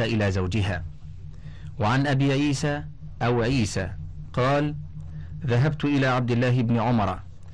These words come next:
فقال أبو السوار: يا أبا عبد الرحمن،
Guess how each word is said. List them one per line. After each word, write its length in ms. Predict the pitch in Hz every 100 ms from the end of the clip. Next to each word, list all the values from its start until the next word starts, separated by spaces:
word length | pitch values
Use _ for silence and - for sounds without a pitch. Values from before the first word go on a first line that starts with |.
| - -
فقال 400 | - 117 143 143
أبو 240 | 139 135
السوار: 580 | 131 - 131 131 143 147 - - - - - - -
يا 240 | 127 143 143
أبا 160 | 135
عبد 240 | 127 127 123
الرحمن، 600 | 113 113 120 104 95